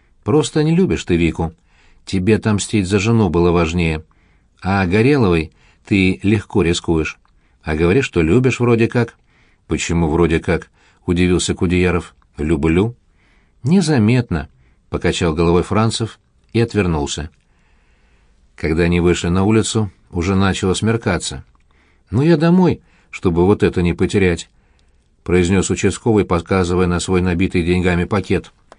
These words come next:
«А ты за Викой?» Павел кивнул, но Францев оставался на месте. «Ещё есть вопросы?» догадался Павел. «Только один.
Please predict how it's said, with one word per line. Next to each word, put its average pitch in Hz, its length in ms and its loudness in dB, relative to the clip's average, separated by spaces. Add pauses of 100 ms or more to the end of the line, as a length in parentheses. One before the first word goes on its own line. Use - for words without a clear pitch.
(300)
«А 82 160 -4
ты 104 520 2
за 107 180 0
Викой?» 160 400 0 (640)
Павел 85 260 0
кивнул, 95 460 -2 (560)
но 82 160 -4
Францев 95 500 -2
оставался 85 480 -2
на 98 120 0
месте. 85 400 -2 (800)
«Ещё 92 360 -2
есть 208 220 0
вопросы?» 85 520 0 (220)
догадался 82 540 -2
Павел. 82 380 -2 (1300)
«Только 107 360 0
один. 131 360 -2